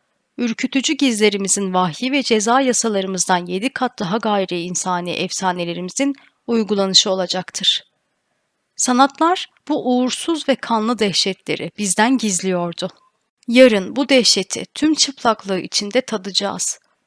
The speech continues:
Onlarla öleceğiz. Hayatta kalan bir avuç insansa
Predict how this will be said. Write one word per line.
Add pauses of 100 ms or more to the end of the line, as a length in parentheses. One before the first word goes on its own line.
Onlarla
öleceğiz. (280)
Hayatta
kalan
bir
avuç
insansa